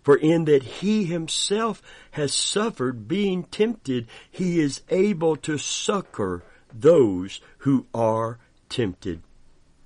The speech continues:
I like what Benjamin Warfield said. "The glory of the incarnation is that it presents to our adoring gaze not a humanized God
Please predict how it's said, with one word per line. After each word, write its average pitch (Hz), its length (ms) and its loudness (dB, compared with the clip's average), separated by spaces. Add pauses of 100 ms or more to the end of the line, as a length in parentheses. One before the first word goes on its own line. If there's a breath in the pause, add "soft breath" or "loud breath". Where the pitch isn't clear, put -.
(340 soft breath)
I 117 120 2
like 113 300 2
what 110 260 0
Benjamin 107 540 2
Warfield 107 560 -2
said. 101 500 -4 (960 soft breath)
"The 120 100 2
glory 139 680 2
of 131 200 -2
the 131 240 -2
incarnation 131 840 -4 (920 soft breath)
is 135 200 4
that 139 220 4
it 117 160 -2
presents 117 1000 -2
to 120 280 -4
our 127 420 -4
adoring 123 800 0
gaze 92 640 -4 (580 soft breath)
not 135 320 2
a 117 120 6
humanized 131 800 2
God 87 580 -2